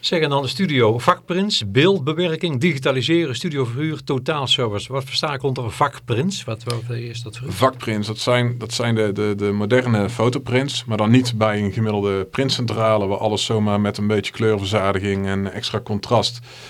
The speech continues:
Speaker 2: en verscherpen door een, eh, door een printer wordt geperst.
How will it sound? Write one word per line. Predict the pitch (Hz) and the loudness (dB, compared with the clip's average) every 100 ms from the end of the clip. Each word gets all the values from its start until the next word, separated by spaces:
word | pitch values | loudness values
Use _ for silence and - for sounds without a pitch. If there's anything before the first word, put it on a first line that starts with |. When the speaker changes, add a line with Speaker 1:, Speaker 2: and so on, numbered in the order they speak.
| - - | -20 -14
Speaker 2:
en | - 110 101 | -2 0 0
verscherpen | 101 - 117 107 107 98 | -2 0 2 2 0 0
door | 101 110 107 | 2 2 4
een, | 104 | 2
eh, | 104 98 98 101 - | 2 2 0 -2 -4
door | 110 117 | 0 0
een | |
printer | 110 135 139 | 0 -2 0
wordt | 127 120 | 0 0
geperst. | 123 117 113 113 - | -4 -4 -4 -6 -12